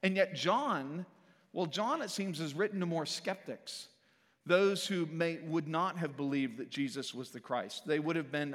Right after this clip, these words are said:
unbelievers, as we would say. John, in that sense, is an evangelistic book. So who is the Christ, the Son of God? That's not a question that a Christian would be asking, but that is a question that a Jewish individual may be asking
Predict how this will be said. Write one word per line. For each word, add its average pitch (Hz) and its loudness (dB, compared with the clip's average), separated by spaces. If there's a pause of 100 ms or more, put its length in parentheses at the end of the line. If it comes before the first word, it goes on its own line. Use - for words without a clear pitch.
unbelievers, 147 -2
as 117 -12
we 135 -6
would 127 -6
say. 123 -2
John, 202 0
in 185 -2
that 185 0
sense, 160 -4 (240)
is 160 -2
an 170 -2
evangelistic 156 0
book. - -2 (440)
So 165 4
who 220 4
is 233 4
the 190 -2
Christ, 208 2
the 160 -6
Son 196 0
of 156 -6
God? 180 2
That's 175 4
not 208 2
a 220 0
question 170 0 (280)
that 165 2
a 160 0
Christian 220 0
would 165 0
be 165 2
asking, 175 0
but 135 -2
that 143 4
is 240 -2
a 214 -2
question 113 -4 (760)
that 147 0
a 147 -2
Jewish 190 0
individual 143 -2
may 135 0
be 139 0
asking 139 -2